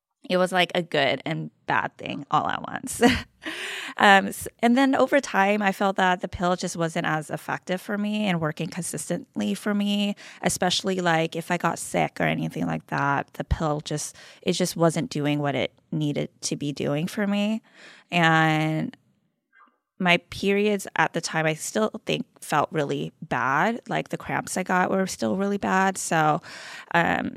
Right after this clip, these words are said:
ultimately, I decided to just give antidepressants a go with the intention, though, and goal of eventually one day getting off of medication altogether.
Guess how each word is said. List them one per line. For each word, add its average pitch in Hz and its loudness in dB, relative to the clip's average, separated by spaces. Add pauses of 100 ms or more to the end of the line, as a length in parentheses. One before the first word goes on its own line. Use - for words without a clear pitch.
(140)
ultimately, 175 2
I 160 2
decided 156 2
to 170 2
just 165 -4
give 160 0
antidepressants 160 -2
a 170 -6
go 160 0 (520)
with 262 6
the 277 -4
intention, 175 0
though, 143 0
and 170 -2
goal 160 6
of 156 0
eventually 147 -4
one 143 -4
day 143 -4
getting 135 -8
off 139 -8
of 151 -12
medication 143 -8
altogether. - -6